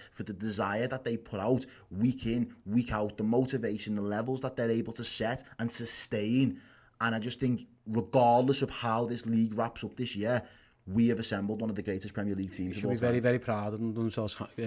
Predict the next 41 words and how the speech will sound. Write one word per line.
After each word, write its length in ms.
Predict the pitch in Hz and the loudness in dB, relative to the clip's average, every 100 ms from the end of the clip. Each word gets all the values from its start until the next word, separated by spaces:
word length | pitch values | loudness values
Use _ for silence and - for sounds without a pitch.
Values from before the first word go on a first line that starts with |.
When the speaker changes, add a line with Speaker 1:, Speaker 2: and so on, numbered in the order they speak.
| 107 | -2
Speaker 2:
no, 300 | 110 107 117 - _ _ _ | -2 -2 -6 -10 _ _ _
no 60 | 127 | -4
harm 200 | 120 120 | 0 2
at 80 | 117 | 2
all. 200 | 110 104 - _ - _ _ _ 113 | -2 -4 -8 _ -20 _ _ _ -12
Absolutely 340 | - 135 117 | -10 -8 -4
wonderful, 460 | 113 110 110 113 113 | -4 -4 -6 -8 -6
wonderful 400 | 113 110 120 110 | -4 -4 -4 -2
win 180 | 110 | -2
for 80 | 104 | 0
Liverpool 300 | 110 - 113 | -2 0 -2
in 120 | 110 | 2
the 120 | 113 107 | 2 2
end. 260 | 101 113 | 2 2
Alex 220 | 120 120 127 | 4 4 4
Monroe 220 | 117 107 | 6 4
with 120 | 110 | 4
the 60 | 113 | 2
five 280 | 113 107 | 4 4
dollars 200 | 104 104 | 2 -2
super 140 | - 101 | -2 -4
chat 140 | 104 | -4
before 160 | 107 107 | -4 -2
we 100 | 104 | -2
start 260 | - 101 | -2 -4
heading 140 | 107 104 | -2 -4
off. 100 | 95 | -2
Then 220 | 107 104 - - - | -4 -4 -10 -12 2
I 60 | |
was 80 | 127 | 4
barely 240 | 135 135 | 6 6
laughing 220 | 135 - 123 | 6 4 2
off 120 | 117 | 2
and 80 | 120 | 4
during 240 | 123 117 | 6 6
the 80 | 117 | 4
last 140 | 110 | 2
thirty 280 | 117 110 110 | 2 2 2
minutes. 220 | 107 104 | -2 2
Lewis, 420 | 127 131 135 131 - - - _ - | 4 8 8 6 -4 -18 -20 _ 4
bicycle, 640 | 135 131 139 127 123 123 | 6 6 4 2 0 -2